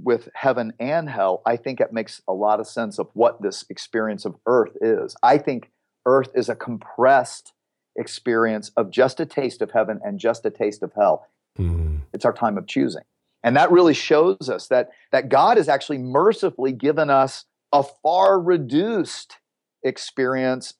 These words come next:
Speaker 1: of how great it can be, but also how horrible it can be.
Speaker 2: Hmm.
Speaker 1: It's, it's a very, very important factor we should come back to. But
Speaker 2: We
Speaker 1: anyway,
Speaker 2: will.
Speaker 1: okay, so people leave their bodies.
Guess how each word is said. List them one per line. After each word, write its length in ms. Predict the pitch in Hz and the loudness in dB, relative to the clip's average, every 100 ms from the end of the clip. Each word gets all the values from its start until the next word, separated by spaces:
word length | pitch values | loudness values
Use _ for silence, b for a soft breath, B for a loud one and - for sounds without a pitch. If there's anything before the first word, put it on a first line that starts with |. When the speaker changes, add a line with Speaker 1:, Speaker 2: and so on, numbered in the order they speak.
| - | 2
Speaker 1:
of 200 | 127 107 - - | 2 2 -8 -12
how 220 | - 151 | -2 2
great 500 | 143 101 117 160 240 | 2 -2 0 2 2
it 140 | 233 - | -2 -4
can 160 | 131 | -6
be, 140 | 117 123 | -4 -2
but 160 | 123 | 0
also 340 | 123 151 151 - | 2 2 0 -4
how 160 | - | -4
horrible 480 | 110 - 147 127 87 | -2 2 2 2 -2
it 80 | - | -6
can 160 | 92 87 | -12 -10
be. 220 | 80 - _ _ _ - | -10 -12 _ _ _ -6
Speaker 2:
Hmm. 380 | 113 107 107 80 71 - | -2 0 0 -2 -6 -4
Speaker 1:
It's, 180 | 139 - | -2 0
it's 260 | 190 170 - | 4 4 4
a 60 | |
very, 460 | 147 123 160 190 196 | 2 4 4 6 6
very 320 | 147 160 160 | 4 2 2
important 580 | 139 - 151 143 123 120 _ | -2 0 0 0 -4 -12 _
factor 360 | 135 120 117 98 | 2 2 2 -4
we 140 | 104 | -6
should 160 | 110 107 | -6 -8
come 160 | - 113 | -8 -2
back 280 | 107 95 | -2 -2
to. 120 | - 78 | -6 0
But 140 | 143 | 4
Speaker 2:
We 60 | 165 | 6
Speaker 1:
anyway, 160 | 143 | 6
Speaker 2:
will. 180 | 107 78 _ _ _ _ _ | 2 -2 _ _ _ _ _
Speaker 1:
okay, 200 | 156 147 | 0 0
so 180 | - 160 | 0 0
people 420 | - 226 214 185 | 0 -4 -2 0
leave 220 | 147 180 185 | 0 -2 0
their 120 | 147 | 0
bodies. 580 | 117 113 104 117 131 | 2 0 0 -4 -10